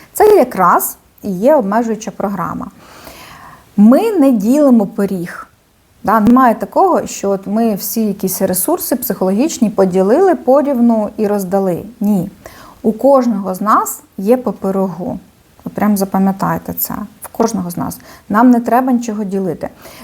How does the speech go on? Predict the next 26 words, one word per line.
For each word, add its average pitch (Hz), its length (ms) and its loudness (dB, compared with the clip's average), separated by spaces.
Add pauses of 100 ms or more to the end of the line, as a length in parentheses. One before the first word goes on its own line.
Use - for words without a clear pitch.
Людей, 233 560 4
клієнтів 226 720 -2
багато. 196 600 0 (240)
Мені 208 320 4
потрібні 202 460 -2
наставники, 185 760 -4
е, 151 80 -10 (540)
вам 208 440 2
потрібні 202 360 -4
наставники, 185 560 -8
вашим 247 400 2
клієнтам. 214 680 -2
Всім 311 480 0 (140)
потрібні 220 720 2
різні 233 420 2
люди. 180 260 -4
Не 208 200 0
одна 247 320 4
людина 180 360 -6
на 170 100 -8
все 175 220 -12
життя, 180 360 -16 (120)
да? 202 200 0 (280)
А 202 100 2
багато 233 540 2
людей. 170 440 -8